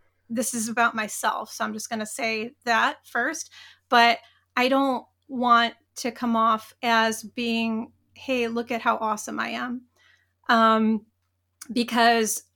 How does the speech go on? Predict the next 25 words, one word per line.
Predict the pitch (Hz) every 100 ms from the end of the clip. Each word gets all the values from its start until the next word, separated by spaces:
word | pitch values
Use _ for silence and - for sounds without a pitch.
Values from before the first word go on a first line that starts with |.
| -
I'm | 220 208
not | 220 214 311 - _ _ _ _ -
awesome, | 254 269 320 320 302
for | - 240
one. | 226 233 262 277
I, | 262 247 -
and | 247
also, | 269 262 269 277 254 226 - _ _
who | - 302 277
really | 269 233
cares? | 233 240 240 214 - 220 - _ _ _ -
Like, | 233 220 - 247
do | 254
you | 254 262
really | 240 254 269
care | - 233 226 247
that | 226
I | 226
won | 214 226 226
some | 240 233
award | 226 208 220 226 220
here? | 262 254 262
Is | 262 220
that | 240 233 226
gonna, | 247 247